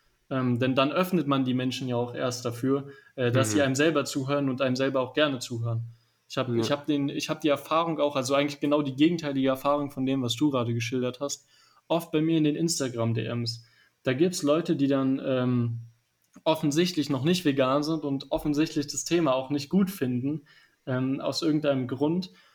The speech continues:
Speaker 1: und, äh, mir dann eben einen negativen Kommentar schreiben. Und vielleicht auch mit der Erwartung, dass ich entweder gar nicht antworte oder was Negatives zurückschreibe.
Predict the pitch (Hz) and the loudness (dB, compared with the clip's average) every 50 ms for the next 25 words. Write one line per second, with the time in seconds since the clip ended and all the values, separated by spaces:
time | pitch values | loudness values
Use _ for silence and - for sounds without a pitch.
0 | _ _ _ - 143 139 135 135 131 131 - 165 143 135 131 131 143 151 143 147 | _ _ _ -2 0 2 2 2 2 -2 -4 -2 -2 0 2 2 4 4 4 2
1 | 147 151 156 147 147 139 139 139 143 151 160 160 165 151 - 160 147 151 143 - | 2 2 0 0 0 0 0 2 4 4 4 4 2 0 0 -2 -2 -4 -4 -4
2 | 147 143 139 135 147 156 165 160 - - - 117 113 110 110 113 113 - _ _ | -6 -6 -6 -4 -4 -4 -2 -4 -4 -4 -2 -2 -2 -2 -4 -8 -12 -14 _ _
3 | _ _ _ - 143 135 135 - - 139 147 160 170 - - 160 - 156 151 156 | _ _ _ -4 -2 -2 -2 0 0 2 2 2 0 -2 -4 -6 -4 -4 -4 -2
4 | 156 139 135 127 131 147 170 185 185 - 165 151 139 135 - - 175 165 - - | 0 0 0 2 2 2 0 0 -2 -4 -4 -2 -2 -4 -2 -2 -2 -2 -2 0
5 | - 160 165 156 147 143 135 127 139 147 160 151 - 160 170 180 180 180 180 175 | 0 0 0 2 2 2 2 4 2 2 2 -2 -4 -4 -4 -4 -2 -4 -4 -4
6 | - 170 170 165 185 160 165 160 - 165 180 180 175 165 - 165 147 147 143 - | -4 -2 0 0 2 0 0 0 2 2 4 4 2 2 0 0 -2 -2 0 0
7 | - 147 156 175 175 - - - 117 117 117 117 139 165 - | 2 2 2 2 0 -2 -2 -2 0 0 0 0 -2 -4 -6